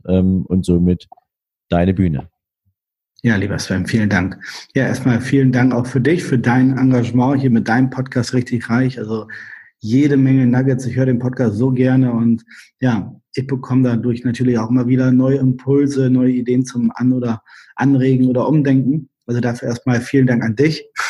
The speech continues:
Speaker 2: <laughs> Und, ähm, ich glaube, die wichtigsten Wörter, die ich jetzt hier nach so einem Interview mitgeben kann, ähm, lernt von den Menschen, die es vorgemacht haben, wie der Sven oder,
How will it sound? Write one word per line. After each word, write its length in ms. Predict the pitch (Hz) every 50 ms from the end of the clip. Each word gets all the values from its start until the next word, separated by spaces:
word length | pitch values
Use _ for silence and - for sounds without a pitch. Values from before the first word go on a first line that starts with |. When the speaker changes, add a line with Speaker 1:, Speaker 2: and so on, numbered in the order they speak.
| - -
Speaker 2:
<laughs> 80 | 139 131 139 131 - - - - - - - - _ _
Und, 540 | 123 127 123 120 120 120 120 123 117 120 - _ _ - - - - _ _ _
ähm, 480 | 127 120 117 117 113 113 110 110 - - - -
ich 120 | 139 131
glaube, 360 | - 151 147 147 151 147 135
die 240 | - 135 139 135 127
wichtigsten 560 | 165 - 135 - 156 151 - - - 135 120
Wörter, 260 | 127 139 143 131 135
die 160 | 123 123 135 143
ich 100 | 139 -
jetzt 180 | 143 135 -
hier 120 | - 143 135
nach 120 | 135 127
so 120 | 131 - 143
einem 100 | 139 139
Interview 600 | 143 131 123 135 127 107 110 127 131 127 131 131 131
mitgeben 480 | 139 156 - - 147 139 135 139 135
kann, 360 | 135 - 127 131 135 135 135 - - - - - - _ _
ähm, 220 | - 117 113 113 110
lernt 300 | 107 127 139 147 139 -
von 160 | - 135 127
den 180 | 127 135 131 135
Menschen, 380 | 131 131 127 127 - - 131 123
die 80 | 127
es 160 | 127 120 123
vorgemacht 640 | - - - 139 147 147 147 139 139 131 131 - -
haben, 320 | - 127 127 123 120 117 -
wie 60 | 131
der 140 | 135 131 123
Sven 400 | - - - 135 135 143 143 139
oder, 300 | 127 123 120 117 117